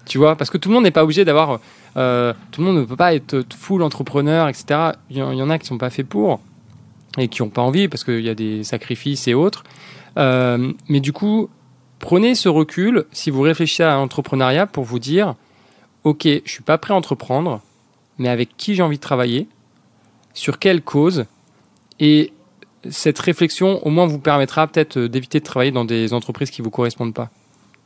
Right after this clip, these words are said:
Et, euh, et, et du coup, de transformer, euh, euh, une expérience de salarié en expérience, enfin, une expérience de salarié difficile en expérience de salarié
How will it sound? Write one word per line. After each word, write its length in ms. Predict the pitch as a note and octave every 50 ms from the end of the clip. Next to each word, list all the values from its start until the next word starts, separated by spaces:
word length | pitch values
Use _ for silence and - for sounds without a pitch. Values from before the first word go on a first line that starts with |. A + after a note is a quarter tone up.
| _ _ _ _
Et, 220 | - A#2+ A2+ A2+ A2
euh, 200 | A2 A2 A2 G#2+ A2 _ _ _ _ _ -
et, 200 | - B2 B2 B2
et 40 | B2+
du 100 | A#2 A#2+ -
coup, 100 | - F3
de 100 | C#3 B2
transformer, 680 | - - D#3 C#3 - - D3 C3+ C#3 C#3+ D3+ D#3 D3+
euh, 240 | C3 B2 A#2 A#2 A2 - - - _ _ _ -
euh, 300 | A#2 A2+ A#2 B2 B2 B2+
une 100 | B2+ B2+
expérience 440 | C3 B2 - - C#3 C3+ C#3 C3+ A#2+
de 80 | B2 C3
salarié 640 | - - - C#3+ C#3 C3 B2+ C3 C3+ C#3+ D#3+ E3
en 200 | D3+ C3 A#2+ A#2+
expérience, 600 | A#2+ A#2 - - - C3 B2 B2+ B2+ B2+ C3 C3+ C3 -
enfin, 280 | C#3+ - B2+ A#2 A2+ A#2
une 120 | A#2+ A#2+
expérience 320 | B2 - - - B2 A#2+
de 40 | A#2+
salarié 360 | A#2 - B2+ A#2+ A#2+ A#2 A2+ G#2
difficile 560 | A2 C3+ D3+ - - C#3 - - D3+ D#3+ E3+ -
en 100 | C3+ B2+
expérience 400 | C3 B2+ - - C3+ C3 B2+ B2
de 60 | A#2+
salarié 560 | A#2+ - B2 A#2 A#2 A#2 B2 C3 C#3+ D3+ -